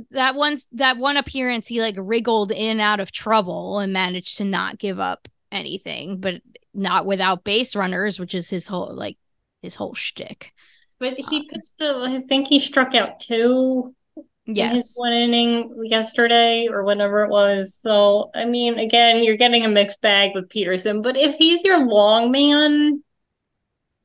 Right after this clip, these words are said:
Speaker 2: I, that could work, I think,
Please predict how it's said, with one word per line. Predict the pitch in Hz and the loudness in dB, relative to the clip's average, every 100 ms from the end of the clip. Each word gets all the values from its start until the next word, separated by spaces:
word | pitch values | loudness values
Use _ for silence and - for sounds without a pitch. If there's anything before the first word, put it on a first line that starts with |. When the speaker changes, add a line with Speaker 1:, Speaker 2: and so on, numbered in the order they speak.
| _ _ _ _ _ - _ _ - - - | _ _ _ _ _ -20 _ _ -20 -20 -12
Speaker 2:
I, | 254 262 262 | -8 -8 -4
that | 277 294 - | -2 -2 2
could | 285 220 | 0 2
work, | 190 190 208 226 226 - - - - - | 2 4 4 2 -2 -12 -14 -14 -16 -6
I | 208 | -6
think, | 196 214 214 220 240 | 0 0 2 2 2